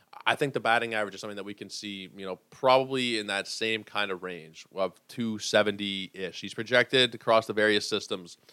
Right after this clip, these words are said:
uh, for two sixty-three, two sixty-four, two sixty. I, I think that you're looking at probably that's about the bottom line that you're gonna get from him, two sixty, two seventy kind of range.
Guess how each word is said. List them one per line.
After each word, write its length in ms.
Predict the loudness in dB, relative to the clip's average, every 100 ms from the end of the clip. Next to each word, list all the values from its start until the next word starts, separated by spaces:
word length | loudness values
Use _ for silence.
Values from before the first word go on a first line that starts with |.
| -20 _ _
uh, 240 | 6 6 4
for 320 | -4 -4 -4 -6
two 160 | -6
sixty-three, 800 | -4 -4 -6 -6 -10 -4 -2 -2
two 160 | -4 -10
sixty-four, 520 | -10 -12 -4 2 2
two 160 | 0 -6
sixty. 580 | -6 -8 -6 -8 -8 -12 -20 -20 _ _
I, 80 | -2 4
I 120 | 6
think 200 | 4 2
that 120 | 0
you're 100 | 2
looking 300 | 2 0 0
at 220 | -2 -4
probably 360 | 2 4 4 2
that's 220 | -2 -4
about 180 | -6 -6
the 60 |
bottom 580 | -10 0 4 6 4 -2
line 280 | -6 -4 -6
that 60 | -10
you're 80 |
gonna 160 | -10 -10
get 220 | -6 -8
from 140 | -8 -14
him, 100 | -12
two 160 | -10
sixty, 360 | -6 -6 -6 -8
two 180 | -8 -8
seventy 420 | 0 0 0 -6
kind 220 | -2 -2
of 80 | -2
range. 400 | -2 -4 -6 -12